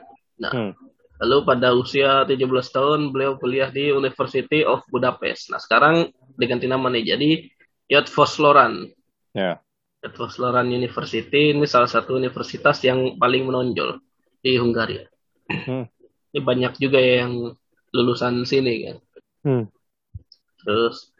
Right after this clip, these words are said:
Speaker 1: seperti tadi disebutkan, pada, pada Perang Dunia dua, beliau bermigrasi ke Amerika Serikat. Nah,
Speaker 2: Hmm.
Speaker 1: konon nih, ka-, kabarnya selama melan-, selama merantau, beliau tidak punya alamat tinggal tetap.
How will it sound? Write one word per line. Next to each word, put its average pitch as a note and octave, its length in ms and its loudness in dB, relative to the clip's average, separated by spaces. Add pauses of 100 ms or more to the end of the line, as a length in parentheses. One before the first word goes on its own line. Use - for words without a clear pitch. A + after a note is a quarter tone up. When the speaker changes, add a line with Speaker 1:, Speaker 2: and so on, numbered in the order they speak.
(240)
Speaker 1:
seperti - 480 -12
tadi A#2 240 -4
disebutkan, B2 680 -2
pada, B2 320 2
pada C3 240 4
Perang B2+ 300 2
Dunia B2+ 360 0
dua, C#3+ 440 2
beliau C3+ 320 0
bermigrasi B2+ 680 -4
ke - 80 -12
Amerika A#2 400 -4
Serikat. - 540 -4 (400)
Nah, - 320 0 (320)
Speaker 2:
Hmm. B2 320 -6 (400)
Speaker 1:
konon C3+ 320 2
nih, D3 140 -2
ka-, - 260 0
kabarnya B2+ 400 2
selama D3+ 320 4
melan-, D#3 440 6 (120)
selama D3 480 4
merantau, C#3+ 720 0
beliau D3+ 320 -2
tidak D3 240 -2
punya C3+ 240 -2
alamat C3 240 -2
tinggal B2+ 240 -4
tetap. B2 320 -6